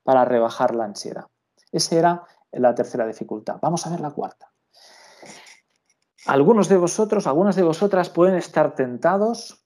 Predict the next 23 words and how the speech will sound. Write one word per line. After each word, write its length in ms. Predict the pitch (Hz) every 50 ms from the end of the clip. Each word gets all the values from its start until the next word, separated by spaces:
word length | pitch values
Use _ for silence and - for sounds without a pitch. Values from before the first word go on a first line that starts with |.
| _ _ _
de 280 | 190 139 127 139 139
pensar 560 | 139 139 127 120 113 - - - 160 - 160
algo 240 | 156 151 139 127 127
así 360 | 123 - - - 165 151 143
como, 600 | - 135 131 123 120 113 110 107 104 95 - - _ _ _ _ _ _ _ _ _ _ _ _ _ _ _ _ _ - _ _
"¿Quién 280 | - 170 190 202 196 175
va 60 | 160
a 20 | 147
hacer 260 | - - 185 180 160
mejor 340 | 139 123 - - 165 156 147
el 80 | 127
trabajo 420 | - - - - - - - - -
que 180 | - - 57
yo? 220 | - - - - _ _ _ _ _ _ _ _ _ _ _ - _ - - - _
¿Quién 260 | _ - 196 240 233 208
va 60 | 170 139
a 20 |
hacer 260 | - - 208 208 196
mejor 380 | 160 139 123 - - 220 220 220
los 180 | 170 - -
informes 540 | 143 123 - - 170 175 165 151 123 - -
que 180 | - - 113 107
yo? 260 | 113 110 104 101 _